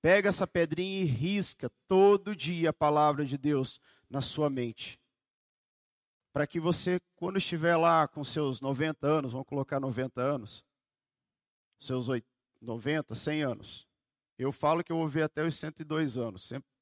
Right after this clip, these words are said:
falei isso. Mas que quando eu estiver lá com os meus cento e dois anos,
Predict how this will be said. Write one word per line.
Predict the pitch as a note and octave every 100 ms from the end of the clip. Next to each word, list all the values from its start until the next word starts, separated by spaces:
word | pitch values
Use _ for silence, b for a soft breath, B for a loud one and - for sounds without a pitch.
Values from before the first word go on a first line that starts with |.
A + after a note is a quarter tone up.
| _
falei | C#3+ C#3 B2
isso. | A#2+ G2+ - - _ _ _ _ _ _ _ _
Mas | C#3 -
que | D3+
quando | F#3 F#3+
eu |
estiver | G3 F3 F3+
lá | E3+ E3
com | F3
os | D#3+
meus | F3 D#3+
cento | F3 F3 -
e |
dois | E3+ E3+ C3+
anos, | D#3 D3 G#2 G#2+ -